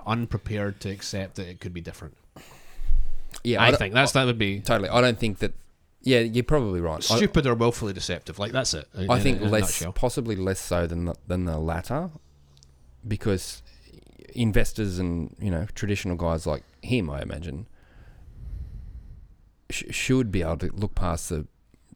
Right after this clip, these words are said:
Speaker 2: fud and see the, the huge opportunity that
Speaker 1: Right, but
Speaker 2: owning
Speaker 1: if
Speaker 2: a
Speaker 1: you,
Speaker 2: piece of
Speaker 1: where
Speaker 2: in-
Speaker 1: is he? A F R?
Speaker 2: Yeah, yeah,
Speaker 1: Yeah, so,
Speaker 2: A F R.
Speaker 1: so, uh, financial. So, so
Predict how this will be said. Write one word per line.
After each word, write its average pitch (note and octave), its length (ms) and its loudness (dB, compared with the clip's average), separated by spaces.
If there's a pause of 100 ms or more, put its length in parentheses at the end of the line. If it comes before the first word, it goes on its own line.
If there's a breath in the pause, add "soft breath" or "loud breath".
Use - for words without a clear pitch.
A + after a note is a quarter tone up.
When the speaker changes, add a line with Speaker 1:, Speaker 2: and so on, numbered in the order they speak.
Speaker 2:
fud F2 440 -2 (120)
and F2+ 180 -6
see - 200 -2
the, D#2 240 -4
the E2 300 -8
huge F#2 380 -2
opportunity D#2 600 -4
that D2+ 180 -8 (540 loud breath)
Speaker 1:
Right, G3 140 2
but B2 120 8
Speaker 2:
owning A#2+ 180 8
Speaker 1:
if G#2 160 4
Speaker 2:
a - 20 10
Speaker 1:
you, A2 40 10
Speaker 2:
piece A2 200 4
of - 40 6
Speaker 1:
where G3 100 8
Speaker 2:
in- A3 40 6
Speaker 1:
is G#3+ 60 2
he? D#3 240 4
A D3 40 6
F - 120 0
R? A#2+ 240 2 (180)
Speaker 2:
Yeah, A2+ 100 -6 (180)
yeah, D#2 160 0
Speaker 1:
Yeah, F#2+ 120 0
so, - 120 0
Speaker 2:
A - 20 4
F - 140 -2
R. D2 120 -2 (380 soft breath)
Speaker 1:
so, G2+ 460 0 (100)
uh, - 60 -10
financial. A2+ 400 -2
So, D#3+ 200 2 (320 soft breath)
so C#3+ 280 0